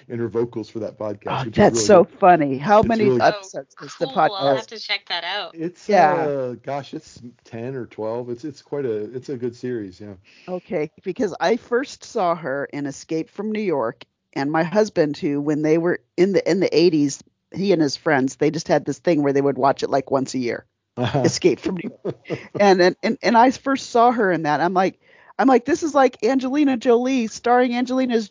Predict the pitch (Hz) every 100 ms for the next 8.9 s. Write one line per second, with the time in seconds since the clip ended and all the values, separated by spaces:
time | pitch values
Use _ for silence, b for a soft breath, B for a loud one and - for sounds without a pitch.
0 | _ - 226 233 220 - 185 220 - 233
1 | 214 226 208 185 180 147 - 240 185 202
2 | - _ _ - 214 - 160 233 214 160
3 | - - 185 - _ _ _ - 208 202
4 | 196 202 185 180 185 185 190 - 262 135
5 | - - 196 185 185 240 - 190 180 -
6 | b b b - 240 247 - - 240 -
7 | 180 214 165 175 127 120 _ b b -
8 | 185 165 202 226 226 214 208 220